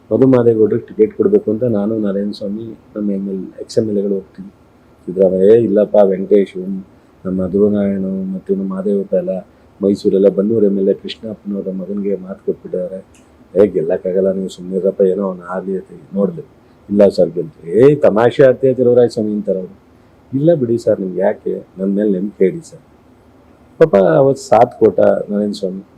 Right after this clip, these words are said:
ಸೀರಿಯಸ್ ಆಗಿ, "ಇಲ್ಲ ಸರ್, ನಾವು ಹೋರಾಟ ಮಾಡ್ತಿದ್ದೀವಿ." ಸರಿ ಆಯ್ತು ಅಂತ ಹೇಳಿ ಒಂದ್ ಮಟ್ಟಕ್ಕೆ ಒಪ್ಪಿಸ್ತು, ಟಿಕೆಟ್ ಕೊಡ್ತಾರೆ. But ದುಡ್ಡು ಖರ್ಚು ಮಾಡಲ್ಲ, ಆಗಲ್ಲ ಅವ್ನ ಕೈಲಿ. "ನಿಮ್ಗೆ ಯಾಕೆ ಸರ್, ನನ್ ಮೇಲೆ ನಂಬಿಕೆ ಇಡಿ ಸರ್."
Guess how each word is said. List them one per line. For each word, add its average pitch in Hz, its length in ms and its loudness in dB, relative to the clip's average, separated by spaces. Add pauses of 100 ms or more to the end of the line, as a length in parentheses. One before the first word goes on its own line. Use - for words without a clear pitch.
(420)
ಸೀರಿಯಸ್ 147 420 6
ಆಗಿ, 98 200 4
"ಇಲ್ಲ 117 180 8
ಸರ್, 95 300 4
ನಾವು 92 300 -6
ಹೋರಾಟ 101 320 0
ಮಾಡ್ತಿದ್ದೀವಿ." 87 580 -10 (800)
ಸರಿ 156 180 0
ಆಯ್ತು 131 400 0
ಅಂತ 123 160 -8
ಹೇಳಿ 131 320 0
ಒಂದ್ 110 260 -2
ಮಟ್ಟಕ್ಕೆ 123 420 -6
ಒಪ್ಪಿಸ್ತು, 95 640 -4 (360)
ಟಿಕೆಟ್ 120 340 -2
ಕೊಡ್ತಾರೆ. - 600 -10 (360)
But 95 180 -4
ದುಡ್ಡು 92 420 -6
ಖರ್ಚು 113 260 2
ಮಾಡಲ್ಲ, 95 220 0 (540)
ಆಗಲ್ಲ 101 300 0
ಅವ್ನ 87 140 -10 (100)
ಕೈಲಿ. 85 320 -10 (640)
"ನಿಮ್ಗೆ 110 200 2
ಯಾಕೆ 117 180 6
ಸರ್, 104 240 0
ನನ್ 92 180 -4
ಮೇಲೆ 101 160 -2
ನಂಬಿಕೆ 92 320 -8
ಇಡಿ 85 120 -8
ಸರ್." 80 200 -18